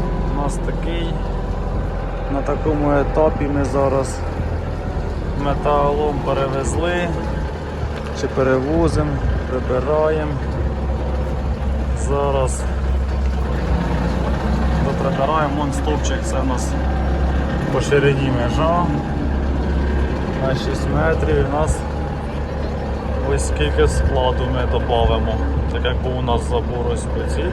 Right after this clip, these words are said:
порі, а межа у нас аж воно по ці стовпчики два.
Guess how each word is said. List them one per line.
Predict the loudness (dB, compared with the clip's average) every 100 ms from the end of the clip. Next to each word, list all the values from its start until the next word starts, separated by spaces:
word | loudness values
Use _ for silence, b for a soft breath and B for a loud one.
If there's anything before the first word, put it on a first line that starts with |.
| -2
порі, | 0 2 0 0 -2 -2 -2 -2 0 0 0 -2 -2 -2 -4 -4 -4 -4 -2 -2 0 -2 -2 -4 -4 -6 -6 -6 -6 -6 -6 -6 -4 -2
а | -2
межа | 0 -2 0 2
у | 2 2
нас | 2 2 0 -2 -6 -6 -6 -6 -6 -6 -6 -6 -6 -6 -6 -6 -2
аж | 0 0
воно | -2 -2
по | -2 -2
ці | 0 -2
стовпчики | -2 -2 -2 -2 -2 0 0
два. | 0 0 -2